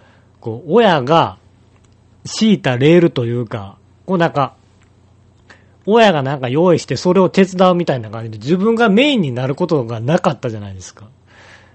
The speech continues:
で、大人になって自分がメインになるともう自分次第なんですよね。もう極端な話、まあ、年賀状書かなくてもいいし、おせちなくてもいいしっていう。だからもうね、なんかその、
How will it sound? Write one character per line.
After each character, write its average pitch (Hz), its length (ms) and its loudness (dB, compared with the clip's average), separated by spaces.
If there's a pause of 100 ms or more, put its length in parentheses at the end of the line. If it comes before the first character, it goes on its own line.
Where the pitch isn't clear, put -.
(580)
で、 185 120 0
大 151 160 0
人 240 100 4
に 254 160 4
な 170 80 0
っ 135 40 -6
て 143 100 -2
自 117 180 -6
分 165 180 -2
が 170 120 0
メ 247 160 4
イ - 20 2
ン 180 40 0
に 139 60 -4
な 123 120 -6
る 110 100 -8
と 123 100 -8
も 123 160 -6
う - 40 -8
自 139 160 -2
分 226 180 2
次 277 160 -2
第 254 160 4
な 113 140 -6
ん 107 40 -12
で 107 80 -12
す 101 140 -16
よ 107 80 -14
ね。 95 260 -18 (760)
も 156 80 -4
う - 20 -14
極 262 280 0
端 277 240 4
な 160 140 0
話、 135 720 -4
ま 123 220 -10
あ、 107 80 -16
年 196 280 2
賀 226 120 4
状 226 100 4
書 - 200 -2
か 165 140 0
な 165 120 2
く - 80 -10
て 156 160 -2
も 117 140 -8
い 117 140 -8
い 107 40 -10
し、 101 340 -16 (380)
お 139 100 -4
せ 226 200 2
ち 147 120 -8
な 143 160 -2
く - 80 -20
て 160 160 -2
も 117 160 -8
い 110 180 -12
い 110 40 -10
し - 140 -18
っ 95 40 -16
て - 160 -20
い 95 140 -18
う。 92 120 -20 (1120)
だ 156 120 -2
か 139 100 -2
ら 127 80 -4
も 123 280 -8
う - 20 -6
ね、 139 140 -6
な 120 120 -8
ん 123 60 -12
か 110 100 -10
そ 110 180 -14
の、 107 1040 -16